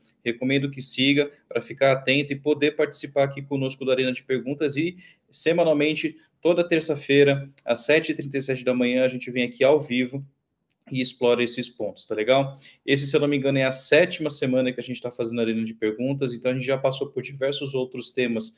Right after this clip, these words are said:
de muito inte-, muito interessantes e recomendo que você, se perdeu algum desses capítulos, não tem problema, a gente tem lá no canal do YouTube, é, todos os capítulos, todos os episódios estão lá disponibilizados e também no Instagram. Então,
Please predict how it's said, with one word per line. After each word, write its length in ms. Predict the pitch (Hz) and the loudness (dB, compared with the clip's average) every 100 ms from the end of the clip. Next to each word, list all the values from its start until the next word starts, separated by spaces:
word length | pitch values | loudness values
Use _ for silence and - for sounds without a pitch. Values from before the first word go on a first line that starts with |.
| - - _ | -20 -20 _
de 160 | 117 120 | -10 -6
muito 540 | 123 127 131 160 165 | -4 -4 0 0 0
inte-, 220 | 151 190 | -2 0
muito 200 | 143 180 | 2 0
interessantes 760 | 175 147 123 - 175 180 - - - _ | 0 0 0 0 -2 -2 -6 -8 -18 _
e 180 | - 127 | -2 2
recomendo 440 | 135 143 143 139 139 | 4 4 4 2 0
que 100 | 139 | -2
você, 320 | 135 135 139 | -2 0 -2
se 180 | - - | -2 4
perdeu 420 | 143 143 147 175 | 6 8 6 6
algum 360 | 151 135 151 | 4 0 -2
desses 240 | 139 139 - | -2 -2 -2
capítulos, 580 | 127 127 147 151 156 139 | -2 0 -2 -2 -6 -2
não 140 | 143 | -2
tem 180 | 143 139 | -2 -4
problema, 520 | 131 113 120 139 143 _ _ | -2 0 2 2 -2 _ _
a 100 | - | -2
gente 240 | 113 123 - | 0 0 -2
tem 140 | 135 | 0
lá 120 | 127 | 0
no 120 | 127 120 | 0 -2
canal 260 | 120 120 | -2 -2
do 100 | 117 | 0
YouTube, 560 | 120 117 120 117 117 120 - _ | 0 -2 -2 -4 -4 -8 -12 _
é, 840 | - 117 117 117 113 113 113 113 110 | 2 4 6 4 4 2 2 0 0
todos 280 | 139 147 143 | 2 0 0
os 200 | 135 131 | -6 -6
capítulos, 580 | - 117 - 156 156 120 | -2 -2 0 -4 -4 -8
todos 260 | 135 135 127 | -8 -8 -8
os 120 | 127 | -6
episódios 440 | 131 - 123 120 | -6 -4 -6 -4
estão 280 | 117 - 131 | -10 -4 -2
lá 80 | 123 | -2
disponibilizados 840 | 117 - 123 117 117 127 127 - - | -4 -6 -6 -4 0 0 0 -10 -4
e 160 | 160 | -2
também 360 | 170 175 156 139 | -2 -6 -4 -2
no 100 | 139 | -2
Instagram. 440 | 139 147 143 104 - _ _ - | -4 -4 -6 -8 -10 _ _ -16
Então, 400 | 117 147 175 | -2 0 0